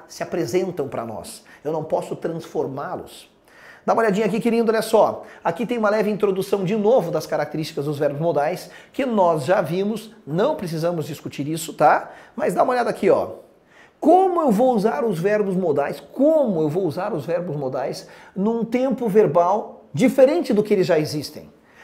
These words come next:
Eles já existem no presente e no passado. Veja, vamos supor que eu diga pra você que você sabe que pra cada veículo que você dirige existe uma carteira de habilitação diferenciada no Brasil, certo? Então eu digo pra você assim, "Olha, eu posso dirigir um caminhão."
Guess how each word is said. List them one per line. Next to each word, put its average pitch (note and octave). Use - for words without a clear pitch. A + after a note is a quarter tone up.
Eles F3+
já F3+
existem D#3+
no D3+
presente D#3+
e C#4
no C#4+
passado. E3
Veja, C3
vamos D4
supor E3
que G3
eu F3
diga F#3
pra E3
você F#3+
que G3+
você A3
sabe E3
que F3
pra F3
cada F3+
veículo F3
que D3+
você D3
dirige D#3+
existe G#3+
uma A3+
carteira G3
de E3
habilitação D#3
diferenciada F3
no A#2
Brasil, G#2+
certo? G3+
Então B3+
eu C4
digo A3
pra A3
você G3+
assim, A3
"Olha, A#3
eu G#3
posso A3
dirigir G#3+
um A3
caminhão." A3